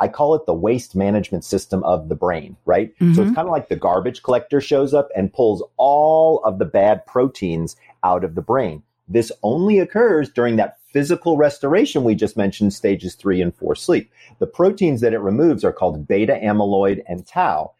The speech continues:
Speaker 1: And we know that those proteins in particular have a tendency to wrap themselves around a neuron and strangle it. And that's called dementia.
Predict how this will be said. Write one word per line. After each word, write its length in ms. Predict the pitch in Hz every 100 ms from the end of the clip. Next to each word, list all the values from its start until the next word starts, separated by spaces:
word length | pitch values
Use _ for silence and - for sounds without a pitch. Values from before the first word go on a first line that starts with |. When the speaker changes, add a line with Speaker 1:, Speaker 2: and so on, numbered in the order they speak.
| _ -
Speaker 1:
And 140 | 101
we 140 | 101 117
know 220 | 156 151
that 220 | 98 -
those 240 | 110 190
proteins 440 | - 202 196 185 160
in 120 | 156
particular 600 | 143 - 151 151 202 202 _
have 140 | - 120
a 40 |
tendency 340 | 143 131 110
to 60 | 101
wrap 440 | 85 87 104 -
themselves 540 | - 143 - 123 120 - 92
around 460 | 87 95 101 113
a 40 | 104
neuron 520 | 92 95 120 156 170 _ -
and 160 | 92
strangle 580 | - - 101 113 117 92
it. 160 | 85 _ _ -
And 120 | 82
that's 200 | 87 92
called 240 | - 80 73
dementia. 440 | 73 73 - -